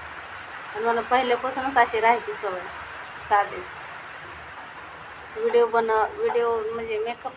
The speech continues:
केल्यावर तरच सुंदरता दिसून येते का, असं काय नाही. मला नाही, मला असंच राहायला आवडतं.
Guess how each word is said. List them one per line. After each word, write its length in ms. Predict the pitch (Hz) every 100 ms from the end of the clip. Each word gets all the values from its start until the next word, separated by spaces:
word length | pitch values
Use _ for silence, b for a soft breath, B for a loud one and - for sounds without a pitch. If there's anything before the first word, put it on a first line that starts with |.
| -
केल्यावर 380 | 226 226 214 226
तरच 320 | 233 247 -
सुंदरता 440 | 226 214 214 208
दिसून 400 | 208 208 208 196
येते 220 | 190 190
का, 160 | 185 196
असं 220 | 196 214
काय 220 | 202 202
नाही. 180 | 190 185 - - - - - - - - - - - - - - - - - - - - - - - - - - - - - - - - - - - - - - - - - -
मला 200 | - 202
नाही, 240 | 214 220 208
मला 280 | 202 196 208
असंच 300 | 208 220 226
राहायला 340 | 208 190 180
आवडतं. 640 | 175 170 156 170 - -